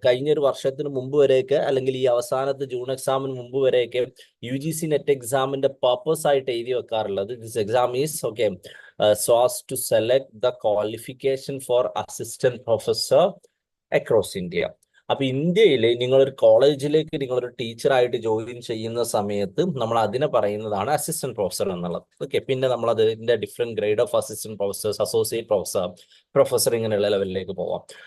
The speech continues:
അപ്പൊ അതിനുള്ള ഒരു ക്വാളിഫയിങ് എക്സാം ആയിട്ടാണ് ഇത്ര കാലവും നെറ്റിനെ, ആ, ആ,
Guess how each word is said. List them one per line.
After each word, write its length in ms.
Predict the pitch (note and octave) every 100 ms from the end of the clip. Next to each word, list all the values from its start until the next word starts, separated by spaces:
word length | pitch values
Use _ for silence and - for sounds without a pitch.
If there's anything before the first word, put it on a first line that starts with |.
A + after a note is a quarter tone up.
| - D#3
അപ്പൊ 200 | - D#3
അതിനുള്ള 420 | E3 G#3+ F#3 G#3+
ഒരു 120 | G3
ക്വാളിഫയിങ് 640 | F#3 B2 C3+ C3+ C#3+ D3+
എക്സാം 680 | B2 G#2 G2 A#2 C#3 C#3+ B2
ആയിട്ടാണ് 600 | A2+ C3+ C3+ A#2 G#2 E3 -
ഇത്ര 220 | F3+ F3
കാലവും 540 | D#3+ B2+ G#2+ A#2 D#3 D#3
നെറ്റിനെ, 480 | C3+ B2+ C#3 C#3 C#3 - _ D#3+
ആ, 80 | A#2+ G#2+ G#2 G#2+ G#2 G2+ -
ആ, 120 | G#2